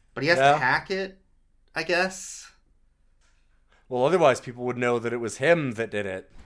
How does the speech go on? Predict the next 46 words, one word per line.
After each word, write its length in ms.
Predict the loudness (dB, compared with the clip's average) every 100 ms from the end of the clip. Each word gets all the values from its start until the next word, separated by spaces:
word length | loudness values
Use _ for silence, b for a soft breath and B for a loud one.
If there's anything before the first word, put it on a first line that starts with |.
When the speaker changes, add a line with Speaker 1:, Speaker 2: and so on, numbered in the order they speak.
| -18
Speaker 2:
If 140 | -16
he 80 | -12
uses 400 | -6 -6 -6 -8
his 280 | -10 -10 -8
Speaker 1:
Yeah. 100 | -4
Speaker 2:
U 60 | -2
S 300 | -2 -6 -8 -10
B 200 | -8 -8
stick 400 | -4 -4 -4 -6
of 140 | -4
magic, 580 | 4 4 4 0 -8 -10
then 140 | -8 -8
it 140 | -8
doesn't 380 | -8 -8 -10 -14 _ _
work 240 | -8 -8 -6
that 200 | -8 -8
way. 280 | -12 -12 -16 _ _ _ _ _ -18
Speaker 1:
I 40 |
Speaker 2:
I 100 | -8
Speaker 1:
guess, 80 | -4
Speaker 2:
guess. 540 | -4 -4 -6 -10 -14 -14
Speaker 1:
I 80 | -8
guess. 360 | -6 -4 -6 -10
But 160 | -6
when, 220 | -6 -6 -10
so 120 | -10
the 120 | -8 -8
teacher, 720 | -10 -8 -2 -2 -2 -4 -14 _ _
uh, 300 | -2 2 0 -2
pulls 260 | -8 -8 -2
up 300 | -2 -2 -6 _
in 120 | -12
the 60 | -12
school 260 | -10 -8 -4
bus 300 | -2 -4 -4
with 100 | -6
all 100 | -6
the 80 |
kids, 380 | -6 -6 -6 -6
gets 180 | -6 -2
out, 420 | 0 0 -2 -6
tells 200 | -6 -6
the 80 | -6
kids 320 | -6 -4 -4
they're 160 | -6 -6
there, 480 | -2 -2 -2 -6